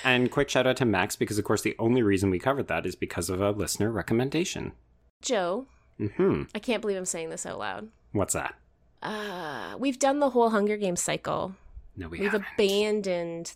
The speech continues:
Speaker 2: the Harry Potter cycle.
Speaker 1: Brenna, we haven't, we haven't done all the Hunger Games.
Speaker 2: Oh, sure we have.
Speaker 1: <laughs> You want us to not do
Speaker 2: There
Speaker 1: Mockingjay.
Speaker 2: can't be more. <laughs> There can't be more.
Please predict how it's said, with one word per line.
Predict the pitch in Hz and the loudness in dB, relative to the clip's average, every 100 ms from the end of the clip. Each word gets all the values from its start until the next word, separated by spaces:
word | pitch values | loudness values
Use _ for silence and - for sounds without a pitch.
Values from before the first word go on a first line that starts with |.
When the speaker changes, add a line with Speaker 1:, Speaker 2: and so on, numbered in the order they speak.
| - | -4
Speaker 2:
the | 170 | -4
Harry | 175 165 160 | -2 -4 -2
Potter | 165 160 156 | -2 -2 -2
cycle. | - 139 - 156 - - _ | -6 -8 -6 -4 -6 -8 _
Speaker 1:
Brenna, | - - - | -10 -6 -6
we | - | -4
haven't, | - - - _ - | -6 -6 -10 _ -16
we | - | -12
haven't | - - | -10 -10
done | - - | -12 -12
all | - - | -10 -8
the | |
Hunger | - - - - | -8 -8 -14 -16
Games. | - - - - - _ _ _ - | -16 -20 -16 -18 -18 _ _ _ 2
Speaker 2:
Oh, | 539 | 4
sure | - 605 | 6 6
we | 381 | 6
have. | 202 160 170 - - _ | 4 2 0 -8 -20 _
Speaker 1:
<laughs> | - - 147 - - - - - | -12 0 0 0 -6 0 0 2
You | 139 160 | 2 4
want | 117 107 143 - | 4 6 6 6
us | - 120 - | 4 2 2
to | 113 | 2
not | 113 104 | 4 4
do | 120 113 | 4 4
Speaker 2:
There | |
Speaker 1:
Mockingjay. | 107 151 302 - | 4 6 6 8
Speaker 2:
can't | 453 494 - | 6 8 6
be | 359 311 | 6 6
more. | 269 247 247 208 214 - - | 6 6 8 6 4 2 -2
<laughs> | - - | 0 4
There | 359 | 4
can't | 370 269 285 302 - | 6 6 6 4 0
be | 285 302 | -4 0
more. | 262 254 | 2 2